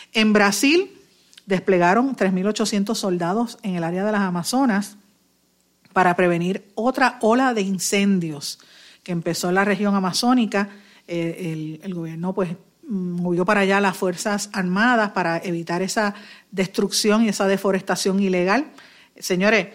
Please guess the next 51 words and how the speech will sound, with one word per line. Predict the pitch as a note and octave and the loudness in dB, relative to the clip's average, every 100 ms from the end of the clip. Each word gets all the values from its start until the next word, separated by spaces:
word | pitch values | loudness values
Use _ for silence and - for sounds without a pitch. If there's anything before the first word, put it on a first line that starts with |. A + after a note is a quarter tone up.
| - _ _ _ | -20 _ _ _
eh, | F#3+ F3+ | -4 -2
no | F#3+ A#3 | 0 2
sabemos | C#4+ C4 C4 A#3+ | 4 4 4 2
si | G3 | 0
esto | - | 0
de | G#3+ | 2
verdad | F#3+ G3+ | 4 2
es | A3 | 2
ilegal | G3 F#3+ G3 | 2 2 2
o | F3 | 0
a-, | E3+ G3+ | -2 -4
yo | F#3+ A3 | -4 -4
tengo | G#3+ A3+ A3+ | -4 -2 -2
mi | G#3 | 0
sospecha | G#3 G3+ G3+ G3+ F#3 | -2 -2 -4 -2 -2
de | E3+ | -2
que | E3+ D#3+ | -6 -10
hay | - F#3+ G#3+ G#3 - | -8 -6 -6 -8 -2
muchos | G#3 A#3 A#3+ | 2 2 4
intereses | A3 G3+ F3+ F#3+ F#3+ F#3 | 4 4 2 2 0 -2
ahí | F3 F3+ | 0 0
metidos | F#3 F3+ F#3 F3+ | 0 0 0 0
detrás | F3 F3 F3 | -2 -2 -2
de | F3+ | -2
todo | F3 F3 | -4 -6
eso. | F3+ F#3 E3 - - - - - | -6 -6 -8 -12 -18 -20 -20 -10
Eh, | F#3+ | -8
y | - G3+ | -6 -2
qué | G3+ | 0
casualidad | G3+ A#3+ C4 A#3 A3 A3+ | 0 0 2 2 2 2
que | G3 | -2
aquí | E3 | -8
se | F#3 A#3 | -4 -4
destruye | G#3+ A#3 A3 | -2 -4 -2
el | G#3+ | -2
ambiente | G3+ G#3 A3+ A#3 | -2 0 0 0
y | |
de | F#3+ | -2
momento | F3 F3+ G3 G3 | -4 -6 -6 -4
miren | G3 G#3+ | -2 -2
todas | G3+ F#3+ | -2 -2
las | G3 | -2
enfermedades | G3+ G3 F3+ F3 F#3+ G3+ | -2 -4 -6 -6 -6 -8
que | D#3+ | -8
han | E3 | -10
estado | E3+ F3 F3 | -8 -6 -6
saliendo, | F3+ E3+ D#3+ E3+ D#3 - _ | -6 -8 -6 -6 -8 -14 _
como | - E3+ | -10 -8
es | E3 | -6
este | F3 - E3 | -8 -10 -8
covid. | D3+ C#3+ | -8 -8